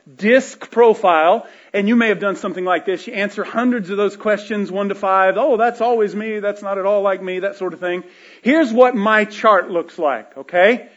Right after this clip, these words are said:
I am highest in the D category because these things come naturally to me. These things determine how I see the world and where my plane wants to fly.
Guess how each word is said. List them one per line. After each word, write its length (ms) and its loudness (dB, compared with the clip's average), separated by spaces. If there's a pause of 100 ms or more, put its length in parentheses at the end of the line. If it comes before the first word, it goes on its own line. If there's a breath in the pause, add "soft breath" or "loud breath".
(380 loud breath)
I 140 2
am 140 0
highest 560 2
in 100 4
the 80 4
D 300 0
category 720 -2
because 360 -4
these 240 -2
things 320 -2
come 300 -2
naturally 580 -2
to 80 -8
me. 280 -8 (280 loud breath)
These 240 0
things 300 0
determine 480 -2
how 220 2
I 100 2
see 220 -6
the 100 -4
world 380 2
and 120 -4
where 140 2
my 160 2
plane 420 -2
wants 240 -4
to 80 -16
fly. 460 0